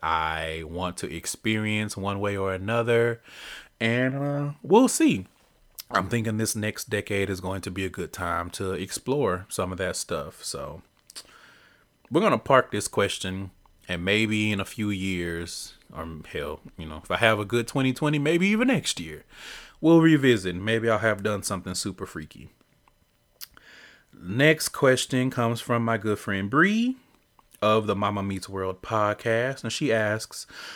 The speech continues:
"What do you, grown Curtis, say to Curtis who was questioning his sexuality?" Hmm,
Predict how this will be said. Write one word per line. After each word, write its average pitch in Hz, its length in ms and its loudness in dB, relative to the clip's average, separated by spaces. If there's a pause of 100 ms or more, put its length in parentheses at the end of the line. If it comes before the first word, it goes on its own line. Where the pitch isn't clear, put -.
(100)
"What 143 200 4
do 175 80 2
you, 120 520 2 (100)
grown 110 340 2
Curtis, 85 420 -2
say - 400 0
to 98 160 -10
Curtis 139 500 0
who 123 160 -2
was 92 200 -2
questioning 120 680 0
his 107 240 -2
sexuality?" 85 1040 -2 (800)
Hmm, 90 720 -2